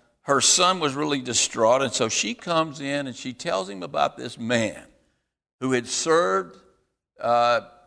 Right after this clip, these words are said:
Belshazzar's father, Nebuchadnezzar, and she tells him about him, and she said, "He's a holy man of the true and living God." He's a, he's a wise man who, who the living, the real God lives in.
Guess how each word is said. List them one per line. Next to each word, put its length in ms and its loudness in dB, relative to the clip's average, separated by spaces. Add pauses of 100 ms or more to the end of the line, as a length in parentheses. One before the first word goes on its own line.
(120)
Belshazzar's 840 0
father, 420 2
Nebuchadnezzar, 720 -2
and 100 -14
she 140 -12
tells 400 -2
him 100 -8
about 320 2
him, 120 -8
and 80 -12
she 120 -16
said, 220 -8
"He's 240 -10
a 60 -4
holy 520 -4
man 360 -4
of 100 -8
the 100 -10
true 440 -16
and 100 -14
living 360 -10
God." 440 -2 (880)
He's 180 -4
a, 180 0
he's 220 -6
a 80 2
wise 560 2
man 340 -2
who, 280 -8 (260)
who 480 -2
the 240 2
living, 640 -2 (100)
the 380 0
real 420 4
God 380 6
lives 420 4
in. 280 -2